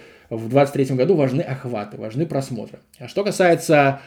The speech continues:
каких-то проводов по дружбе, это, опять же, неминуемо, только это должно делаться через пресс-атташе. То есть на халяву посмотреть футбол — это было, есть и будет всегда. Но при этом, э, вот если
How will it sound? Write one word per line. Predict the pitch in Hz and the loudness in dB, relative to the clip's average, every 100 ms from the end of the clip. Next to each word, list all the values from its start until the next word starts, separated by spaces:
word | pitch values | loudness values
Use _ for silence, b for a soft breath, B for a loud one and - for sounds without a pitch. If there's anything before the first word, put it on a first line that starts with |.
| B B B B _ | B B B B _
каких-то | 139 151 - - 135 | 0 0 2 4 4
проводов | 135 143 143 165 139 131 | 4 2 4 4 4 0
по | - 131 | -2 0
дружбе, | 135 208 160 107 | 2 2 0 -2
это, | 101 123 131 139 | -4 -4 -2 -2
опять | - 147 147 | -2 -2 0
же, | 139 | 0
неминуемо, | 123 127 131 127 104 | 0 2 2 2 -2
только | 107 117 | -6 -6
это | 139 | -2
должно | 139 131 | -2 0
делаться | 123 160 156 | 0 0 0
через | 131 131 127 | -2 -2 -2
пресс-атташе. | 131 117 120 117 - - - | -2 -4 -4 -8 -8 -14 -14
То | - | -12
есть | 120 | -8
на | 127 | 2
халяву | 151 156 135 | 4 6 6
посмотреть | 127 135 131 135 | 2 -4 -4 -4
футбол — | 151 143 175 247 277 - _ | -6 2 4 4 2 -10 _
это | 135 131 139 | -6 0 0
было, | 123 147 208 220 | 2 0 2 4
есть | 151 127 165 160 139 | 2 4 2 2 -4
и | |
будет | 123 123 - - _ | -4 -6 -6 -12 _
всегда. | - 127 123 110 98 - b b b b | -10 -8 -4 -4 -6 -12 b b b b
Но | 135 139 160 156 151 139 - _ - | 0 4 6 6 6 2 -6 _ -6
при | 143 | -2
этом, | 202 254 170 135 113 | 0 2 0 0 -4
э, | 117 113 110 | -10 -10 -6
вот | 120 120 - | -6 -8 -8
если | 120 135 139 135 127 | -4 -4 0 2 2